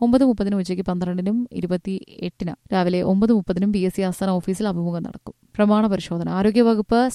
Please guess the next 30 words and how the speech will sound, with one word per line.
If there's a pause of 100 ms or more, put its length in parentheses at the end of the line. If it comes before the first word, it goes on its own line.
(180)
സ്റ്റേറ്റ്
മാസ്
എഡ്യൂക്കേഷൻ (540)
ആൻഡ്
മീഡിയ
ഓഫീസർ (680)
തസ്തികയുടെ
ചുരുക്കപ്പട്ടികയിൽ
ഉൾപ്പെട്ടവർക്ക്
പതിനെട്ടിന്
രാവിലെ
പത്ത്
മുപ്പതിന്
പി
എസ്
സി
ആസ്ഥാന
ഓഫീസിൽ
പ്രമാണ
പരിശോധന
നടത്തും.
അറിയിപ്പ്
ലഭിക്കാത്തവ
ജിയ (180)
വൺ
സി (360)
വിഭാഗവുമായി
ബന്ധപ്പെടണം. (160)
ഡിക്റ്റേഷൻ
കം